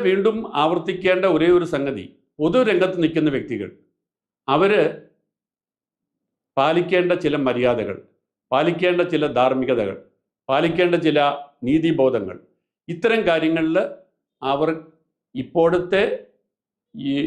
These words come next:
ചില യുവ നേതാക്കൾ ഉന്നയിക്കുന്നത് പോലെ ആ പുതിയ തലമുറ ഇങ്ങനെയൊക്കെയാണ്, ഇതിനകത്ത് യാതൊരു തെറ്റുമില്ല എന്ന മട്ടിൽ മുന്നോട്ട് പോകണോ, അതോ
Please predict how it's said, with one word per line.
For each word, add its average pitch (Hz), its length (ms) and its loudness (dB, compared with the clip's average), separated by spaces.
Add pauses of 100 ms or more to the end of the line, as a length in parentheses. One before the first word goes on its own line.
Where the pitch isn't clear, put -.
(560)
ചില 170 140 2 (160)
യുവ 170 220 2
നേതാക്കൾ 160 400 0
ഉന്നയിക്കുന്നത് 147 480 -2
പോലെ 139 240 -2 (1500)
ആ 135 100 2 (320)
പുതിയ 180 340 0 (320)
തലമുറ 151 360 2 (120)
ഇങ്ങനെയൊക്കെയാണ്, 147 760 0 (720)
ഇതിനകത്ത് 143 460 2 (280)
യാതൊരു 143 320 2 (280)
തെറ്റുമില്ല 120 520 -2 (960)
എന്ന 156 240 4 (100)
മട്ടിൽ 160 300 -2
മുന്നോട്ട് 147 360 0 (100)
പോകണോ, 131 260 0 (240)
അതോ 127 180 0